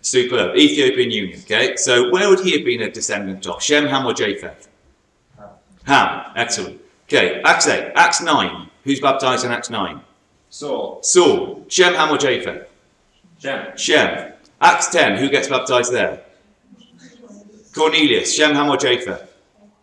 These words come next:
Speaker 1: Japheth. Okay? Now, don't tell me that God isn't interested in all people. God wants all people.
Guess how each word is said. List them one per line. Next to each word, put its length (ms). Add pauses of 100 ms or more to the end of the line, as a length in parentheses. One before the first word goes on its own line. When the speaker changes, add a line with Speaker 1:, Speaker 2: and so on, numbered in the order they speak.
(480)
Speaker 1:
Japheth. 760 (280)
Okay? 520 (220)
Now, 100 (260)
don't 340
tell 200
me 80
that 160
God 220
isn't 140
interested 560
in 200
all 280
people. 340
God 420
wants 420
all 300
people. 540